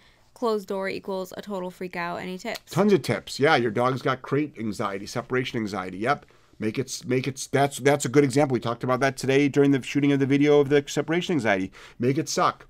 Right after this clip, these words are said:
Speaker 2: Don't treat it as the place command. Treat it as the crate command. Kennel up. Close the
Speaker 1: Mm-hmm.
Speaker 2: door. Come out. Like I said earlier in the show.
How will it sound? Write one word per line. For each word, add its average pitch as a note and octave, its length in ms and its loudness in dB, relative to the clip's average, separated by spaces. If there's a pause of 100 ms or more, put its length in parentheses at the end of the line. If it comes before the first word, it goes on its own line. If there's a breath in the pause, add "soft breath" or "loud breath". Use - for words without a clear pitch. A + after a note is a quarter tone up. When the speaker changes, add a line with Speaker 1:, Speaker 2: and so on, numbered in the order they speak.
(140)
Speaker 2:
Don't F#3+ 160 2
treat G3 180 0
it D#3 100 0
as C3+ 80 -2
the B2+ 60 -4
place D3 260 0
command. A2 440 -6 (140)
Treat C#3 240 2
it E3+ 40 4
as D#3+ 80 2
the E3+ 60 -4
crate G#3+ 240 6
command. G2 420 -6 (840)
Kennel E3+ 260 0
up. G#3+ 300 2
Close B2 260 2
the D3 60 -2
Speaker 1:
Mm-hmm. D#3+ 80 4
Speaker 2:
door. C#3+ 300 2 (140)
Come C3 180 0
out. E3 260 2 (580)
Like G#2+ 140 -6
I A#2+ 80 0
said C3+ 200 -2
earlier C3+ 280 0
in A#2+ 80 -2
the A#2 80 -4
show. F#2 340 -6